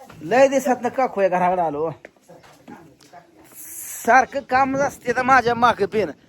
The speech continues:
त्यामुळं मला पण यायला जमत नाही हो. पहिलं सारखं काकू या घरी यायचो,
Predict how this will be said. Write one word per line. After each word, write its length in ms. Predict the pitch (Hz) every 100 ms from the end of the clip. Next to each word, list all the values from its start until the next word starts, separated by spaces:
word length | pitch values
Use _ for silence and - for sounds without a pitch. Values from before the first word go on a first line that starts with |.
| _ -
त्यामुळं 280 | 208 220 233
मला 260 | 214 202 220
पण 140 | 226
यायला 300 | 220 202 190
जमत 260 | 170 170 156 160
नाही 120 | 180
हो. 120 | 147 - _ _ _ 147 -
पहिलं 260 | 240 226
सारखं 300 | 214 247 226
काकू 300 | - 247 -
या 60 | 202
घरी 280 | 185 180 165
यायचो, 280 | 165 139